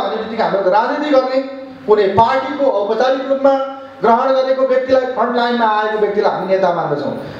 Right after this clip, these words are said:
तर हामीले बुझ्नुपर्ने यो नेतृत्व विकासको, नेताको बारेमा बुझ्दाखेरि सबै सेक्टरको, कोही राजनीतिक क्षेत्रको नेतृत्व गर्ला कसैले, कसैले आर्थिक क्षेत्रको नेतृत्व गर्ला,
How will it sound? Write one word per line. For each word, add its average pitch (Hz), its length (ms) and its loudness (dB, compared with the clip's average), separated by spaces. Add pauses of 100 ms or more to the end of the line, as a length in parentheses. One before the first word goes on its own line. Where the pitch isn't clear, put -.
तर - 80 6
हामीले 277 420 0
बुझ्नुपर्ने 220 580 0
यो 190 60 4
नेतृत्व 190 360 0
विकासको, 185 760 2 (180)
नेताको 226 440 2
बारेमा 180 300 0
बुझ्दाखेरि 165 500 -2
सबै 277 320 2
सेक्टरको, 175 420 -2 (480)
कोही 233 160 6
राजनीतिक 262 440 -2
क्षेत्रको 254 360 2
नेतृत्व 254 380 0
गर्ला 254 220 2
कसैले, 247 400 2 (720)
कसैले 277 240 4
आर्थिक 277 360 -2
क्षेत्रको 269 360 2
नेतृत्व 247 360 2
गर्ला, 254 280 2